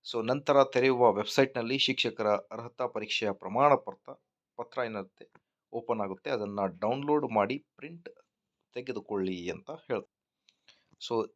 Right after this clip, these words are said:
ಈ ತರ ನಿಮಗೆ ಶಿಕ್ಷಕರ ಅರ್ಹತಾ ಪ್ರಮಾಣ ಪತ್ರ ಏನಿದೆ, ಅಪ್ಲಿಕೇಶನ್ ಏನಿದೆ, for ಕರ್ನಾಟಕ ಟೀಚರ್ಸ್ ಎಲಿಜಿಬಿಲಿಟಿ ಟೆಸ್ಟ್ ಅಪ್ಲಿಕೇಶನ್ ಐ ಡಿ ಪ್ಲಸ್ date of ಬರ್ತ್ ಅನ್ನ ಆ್ಯಡ್ ಮಾಡಿ ನೀವು ಡೌನ್ಲೋಡ್ ಮಾಡ್ಬೋದು. I think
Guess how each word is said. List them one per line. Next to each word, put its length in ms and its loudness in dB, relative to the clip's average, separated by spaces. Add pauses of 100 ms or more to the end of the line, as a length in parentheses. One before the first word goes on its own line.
ಈ 100 -4
ತರ 220 2
ನಿಮಗೆ 420 -2 (380)
ಶಿಕ್ಷಕರ 500 -4
ಅರ್ಹತಾ 540 -4
ಪ್ರಮಾಣ 420 -4
ಪತ್ರ 360 -10
ಏನಿದೆ, 280 -8 (580)
ಅಪ್ಲಿಕೇಶನ್ 920 -8
ಏನಿದೆ, 300 -6 (360)
for 140 -20
ಕರ್ನಾಟಕ 320 -8
ಟೀಚರ್ಸ್ 480 -10
ಎಲಿಜಿಬಿಲಿಟಿ 480 -8
ಟೆಸ್ಟ್ 580 -8 (2000)
ಅಪ್ಲಿಕೇಶನ್ 460 -10
ಐ 60 -4
ಡಿ 100 -4
ಪ್ಲಸ್ 320 -4
date 300 -2
of 160 -6
ಬರ್ತ್ 200 -14
ಅನ್ನ 120 -12
ಆ್ಯಡ್ 360 -4
ಮಾಡಿ 240 -4
ನೀವು 180 -16
ಡೌನ್ಲೋಡ್ 360 -2
ಮಾಡ್ಬೋದು. 560 -6 (680)
I 100 -4
think 240 -10